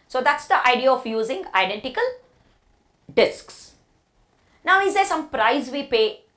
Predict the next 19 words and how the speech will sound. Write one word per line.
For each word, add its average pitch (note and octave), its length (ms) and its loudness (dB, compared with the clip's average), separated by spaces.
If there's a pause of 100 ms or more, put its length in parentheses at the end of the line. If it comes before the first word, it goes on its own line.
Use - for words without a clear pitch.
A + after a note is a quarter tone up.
(200)
because E3+ 260 -4
of D3 240 -6
this? - 440 -2 (120)
Let's A3 260 -2
just - 280 -6
see C4 180 -6
that. - 360 -14 (1080)
So - 180 0
let's G4+ 280 4
define D4 540 2 (140)
the - 120 -6
capacitance C4 680 0
C D#4 680 -4 (1500)
as A#3 220 2
the A#4 180 -2
capacitance D4 680 4
of - 260 0
each - 560 -4
unit, F#3 720 0